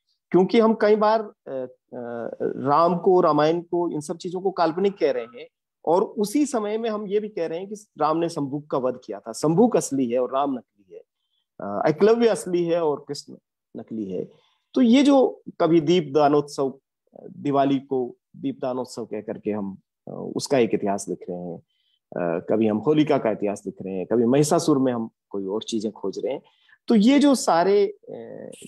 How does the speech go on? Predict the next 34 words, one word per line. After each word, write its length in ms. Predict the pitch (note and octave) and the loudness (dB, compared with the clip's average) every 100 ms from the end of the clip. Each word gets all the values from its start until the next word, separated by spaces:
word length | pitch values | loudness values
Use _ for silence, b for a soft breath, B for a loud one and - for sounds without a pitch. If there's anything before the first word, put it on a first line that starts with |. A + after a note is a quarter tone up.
| - - | -14 -2
चीज 360 | C#3+ D#3 A#2+ A2 | 2 2 0 -6
हैं, 200 | A2 - _ _ - | -6 -8 _ _ 0
ये 80 | C#3 | 0
जो 120 | D#3+ | 0
सारे 320 | D3+ A#2 B2+ | 0 0 0
प्रतीक 480 | B2+ A#2+ C#3+ D3+ D3 | -2 -2 0 0 -2
हम 100 | A2+ | -8
उठा 260 | F#2+ G2+ G2+ | -8 -6 -4
रहे 160 | G2 | -4
हैं, 240 | F#2+ B2+ C#3+ _ _ _ - | -6 -8 -10 _ _ _ -8
अ, 420 | F#2 F2+ E2+ E2 - - | -6 -4 -4 -8 -10 -6
ये 260 | C3+ D3+ F#3 | 0 4 4
जो 320 | G#3+ G#3+ F#3+ | 6 4 4
नए 220 | C#3+ D3 D#3 | 2 2 2
किस्म 280 | F3 F#3+ | -2 -4
का 100 | F3 | -4
इतिहास 380 | D3+ C3+ D3+ D3 | -4 -2 -2 -2
बनाने 300 | C#3 C3+ D#3 | -4 -4 -6
की 180 | D3+ D#3+ | -6 -8
जो 160 | D3+ C3 | -6 -6
हम 140 | A2+ | -8
बात 180 | G#2 F#2 - | -10 -10 -14
कर 160 | - A#2+ | -18 -10
रहे 80 | |
हैं, 80 | D3+ | -4
मुझे 140 | F3 G3 | 2 2
लगता 220 | F#3 F#3 | 2 0
है 100 | F#3+ | 0
कि 300 | G3 D#3+ F#3+ | -2 0 4
ये, 240 | G#3 G#3+ _ _ _ - | 4 2 _ _ _ -8
अ, 180 | A2 - D3+ | -8 -2 0
एक 140 | D3 | 2
गंभीर, 500 | D3 D3 D#3+ F#3 F#3 | 2 2 2 4 2
अ, 140 | E3 | -2